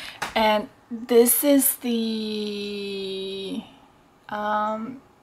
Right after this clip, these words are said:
the products page. It's, um, about ten dollars, and when you buy the refill, make sure you click the one that it says, um, refill for multi-pen type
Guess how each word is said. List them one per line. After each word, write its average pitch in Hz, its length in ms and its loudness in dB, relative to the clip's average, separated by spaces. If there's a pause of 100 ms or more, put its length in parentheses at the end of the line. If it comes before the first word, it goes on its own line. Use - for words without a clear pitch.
(100)
the 240 80 0
products 233 680 6
page. 214 760 -2 (440)
It's, - 300 -8
um, 208 600 2
about 247 300 6
ten 226 220 4
dollars, 202 720 6
and 226 160 0
when 226 100 6
you 294 120 10
buy 277 340 6
the 233 360 6
refill, 233 420 2
make 220 200 2
sure 285 360 2
you 220 460 0
click 226 420 -8
the 220 120 -4
one 202 280 0
that 196 160 -2
it 214 80 -8
says, 202 500 -6 (540)
um, 196 420 -2
refill 226 480 2
for 208 160 2
multi-pen 208 640 2
type - 440 -6